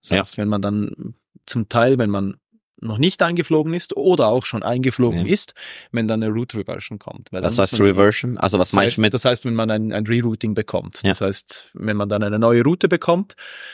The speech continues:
Speaker 1: dann muss man einfach die ganzen Punkte kontrollieren im Flieger
Speaker 2: Ja.
Speaker 1: und diese aber auch auf dem iPad, auf der Karte übertragen,
Speaker 2: Ja.
Speaker 1: um einfach wirklich auch das, das ganze nav-Backup zu haben. Und
Speaker 2: Mhm.
Speaker 1: das ist dann so ein bisschen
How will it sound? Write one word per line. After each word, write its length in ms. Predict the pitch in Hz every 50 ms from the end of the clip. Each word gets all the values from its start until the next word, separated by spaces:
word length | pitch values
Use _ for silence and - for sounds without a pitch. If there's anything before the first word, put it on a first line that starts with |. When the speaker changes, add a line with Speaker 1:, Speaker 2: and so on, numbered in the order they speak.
| - - _
Speaker 1:
dann 120 | - 123
muss 180 | 127 131 123 -
man 100 | 123 110
einfach 220 | 113 113 110 -
die 80 | - 123
ganzen 340 | 107 120 135 135 - 127 -
Punkte 380 | - 151 160 175 - - 131
kontrollieren 540 | - - 127 123 - - 117 113 135 147 160 170
im 80 | 165
Flieger 320 | - 165 151 156 165 185 185
Speaker 2:
Ja. 160 | 180 - - - _ _ _ _
Speaker 1:
und 340 | - 151 165 175 175 - -
diese 220 | 156 156 147 143
aber 200 | 120 101 113 -
auch 240 | 123 127 131 - -
auf 420 | - - - 131 139 135 - -
dem 160 | - 117 104 -
iPad, 380 | - 117 151 - - 131 - -
auf 100 | 113 -
der 140 | - 101
Karte 340 | - - - 117 135 - -
übertragen, 540 | 151 139 143 - - 135 131 143 151 175 180 -
Speaker 2:
Ja. 220 | 80 82 85 - - _ - - - - - - _ _ _ _ _ _ _ _ _ _ _ _ _ _ _
Speaker 1:
um 240 | - 131 139 143 135
einfach 360 | 127 127 127 120 117 110 -
wirklich 340 | 123 107 117 - 123 107 120
auch 300 | 107 110 110 - - -
das, 320 | - 104 101 98 - -
das 160 | - 110 -
ganze 240 | - 104 110 - -
nav-Backup 680 | 104 98 95 98 101 - - - - - - - -
zu 160 | - - 113 104
haben. 400 | 101 - - 95 - - - 92
Und 20 |
Speaker 2:
Mhm. 180 | 104 78 78 87
Speaker 1:
das 220 | - 107 98 -
ist 100 | - -
dann 100 | 104 101
so 140 | 104 98 104
ein 100 | 104 98
bisschen 360 | 98 107 101 - 104 95 92